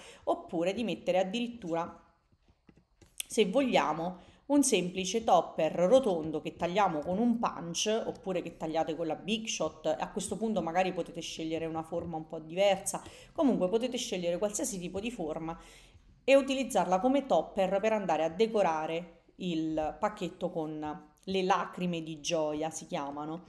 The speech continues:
Tanto dobbiamo far grande il tutto, ovviamente prendete le misure, prendete un fazzolettino di carta, prendete la misura, trovate la bustina e il tutto sarà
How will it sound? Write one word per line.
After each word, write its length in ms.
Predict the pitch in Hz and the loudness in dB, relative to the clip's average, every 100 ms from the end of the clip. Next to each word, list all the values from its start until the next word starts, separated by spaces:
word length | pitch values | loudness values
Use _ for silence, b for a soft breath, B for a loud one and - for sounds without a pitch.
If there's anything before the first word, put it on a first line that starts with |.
| B | B
Tanto 180 | 302 269 | -6 -2
dobbiamo 340 | 214 202 190 | 0 0 -2
far 180 | 185 190 180 | 0 0 2
grande 320 | 190 185 254 | 2 4 4
il 160 | 262 | 2
tutto, 640 | - 170 - - 233 277 - | -6 -10 -10 4 6 6 2
ovviamente 520 | 214 190 233 247 180 170 | -4 -2 2 2 0 -2
prendete 460 | 190 233 240 165 | 0 2 2 2
le 80 | 165 | -2
misure, 480 | 180 185 214 160 160 | -2 -4 -2 -2 -2
prendete 300 | 180 226 208 | 0 0 0
un 80 | 165 | 0
fazzolettino 600 | 165 - 180 180 185 175 | -2 0 -4 -4 -4 -4
di 120 | 214 | -2
carta, 600 | 170 - - - 175 - | -2 -2 -8 -6 -6 -8
prendete 400 | - 180 185 160 | -6 -2 -2 -2
la 120 | 147 | -4
misura, 720 | 190 208 156 139 151 185 - _ _ _ _ _ _ _ _ _ - _ | -4 -6 -6 -6 -6 -8 -16 _ _ _ _ _ _ _ _ _ -14 _
trovate 400 | 185 185 208 165 | 2 4 4 2
la 100 | 151 | -2
bustina 720 | 170 220 - 175 147 165 180 B - | -4 -4 -6 -8 -6 -6 -8 B -2
e 120 | 277 | 0
il 120 | 262 | 0
tutto 380 | 208 180 - 196 | -6 -6 -2 0
sarà 460 | 233 214 - - | 4 4 2 -6